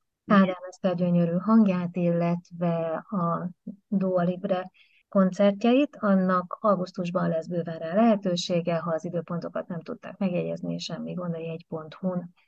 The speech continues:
Speaker 2: vagy akár Ádám Eszter Facebook oldalán megtalálható. Én kívánok nagyon sok sikert neked ezekhez a koncertekhez, és
Speaker 1: Mhm.
Speaker 2: hát remélem, hogy még sokat találkozunk veled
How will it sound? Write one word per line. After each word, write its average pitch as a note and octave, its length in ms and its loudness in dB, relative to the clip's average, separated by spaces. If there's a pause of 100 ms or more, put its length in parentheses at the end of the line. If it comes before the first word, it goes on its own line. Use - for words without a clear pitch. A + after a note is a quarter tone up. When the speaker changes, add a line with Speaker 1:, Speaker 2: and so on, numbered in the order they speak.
(100)
Speaker 2:
vagy F3 200 0
akár F3 320 -4
Ádám D#3+ 300 -6
Eszter E3+ 360 -8 (260)
Facebook F3 380 0
oldalán F3 500 2
megtalálható. F#3 840 -2 (260)
Én G#3 140 2
kívánok G#3 420 4
nagyon G3 260 2
sok F3 220 -6
sikert F3 400 0
neked F3 280 -2
ezekhez E3+ 480 -2
a E3+ 100 -2
koncertekhez, F3 1040 -2 (440)
és F#3+ 340 6
Speaker 1:
Mhm. G#3+ 80 -6
Speaker 2:
hát G3+ 100 -10
remélem, F3 440 -2
hogy F3 120 0
még F3 220 -2
sokat F3 300 -6
találkozunk F3 920 -4
veled F3+ 500 2